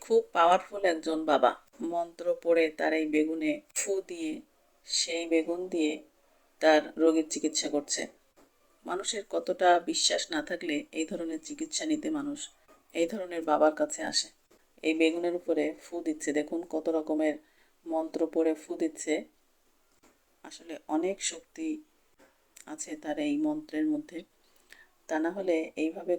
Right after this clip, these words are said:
করে কোনো রোগীর চিকিৎসা করলে ভালো হয়ে যায়। আর সেই সব রোগী এখানে আসে, এই যে দেখুন কত সুন্দরভাবে সে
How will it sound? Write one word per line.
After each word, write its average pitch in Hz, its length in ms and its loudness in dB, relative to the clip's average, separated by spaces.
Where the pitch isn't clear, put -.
করে 151 180 2
কোনো 165 160 0
রোগীর 160 320 4
চিকিৎসা 175 500 -2
করলে 165 260 4
ভালো 165 260 0
হয়ে 165 220 4
যায়। 139 200 2
আর 156 60 -2
সেই 165 220 -4
সব 165 200 0
রোগী 156 260 -4
এখানে 165 240 -2
আসে, - 240 0
এই 156 160 -2
যে 156 60 0
দেখুন 147 260 -6
কত - 180 -4
সুন্দরভাবে 160 640 -4
সে 160 80 -4